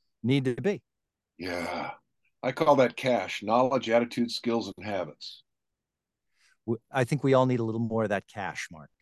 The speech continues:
Speaker 2: We really do. So, uh, while I got you here, before we run out of time, what advice would you offer anyone that wants to get into television or get into narration or voiceover work or be a
Speaker 1: Well, yeah.
Speaker 2: spokesperson?
Speaker 1: Yeah, let me start with the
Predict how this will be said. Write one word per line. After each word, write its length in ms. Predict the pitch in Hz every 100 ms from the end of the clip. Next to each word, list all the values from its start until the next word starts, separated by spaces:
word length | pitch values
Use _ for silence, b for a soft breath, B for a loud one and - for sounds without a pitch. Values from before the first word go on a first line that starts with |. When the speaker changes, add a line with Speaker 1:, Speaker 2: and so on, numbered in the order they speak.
| _ _ -
Speaker 2:
We 180 | 101 101
really 320 | 95 110 113
do. 460 | 107 - 98 85 - _ _ _ -
So, 300 | - 160 135
uh, 260 | - 107 110 107 113
while 280 | 135 214
I 60 | 220
got 340 | 156 160 -
you 60 | -
here, 120 | 113
before 300 | 113 113 156
we 60 | 139
run 160 | 135
out 120 | 127 117
of 140 | -
time, 300 | - 110 92 - B -
what 200 | 131 214
advice 520 | 151 127 127 131 -
would 140 | 113
you 160 | 104 104
offer 320 | 107 101 104
anyone 420 | 113 107 110 107
that 80 | 98
wants 240 | 101 98 -
to 100 | 90
get 160 | 98
into 160 | 92 90
television 640 | - 87 82 82 92 85
or 160 | 92 90
get 160 | 98 98
into 420 | 90 98 90 95
narration 600 | 95 98 95 92 - 90
or 120 | 85 85
voiceover 440 | 104 - 101 92
work 340 | 90 95 - - b b b b -
or 120 | - 82
be 140 | -
a 20 |
Speaker 1:
Well, 160 | 190 175 120 120 -
yeah. 300 | 151 170 104
Speaker 2:
spokesperson? 160 | 101 - _ -
Speaker 1:
Yeah, 200 | 175 160
let 260 | 120 143
me 100 | 190
start 400 | 170 - 156 156
with 180 | 131 120
the 80 | 113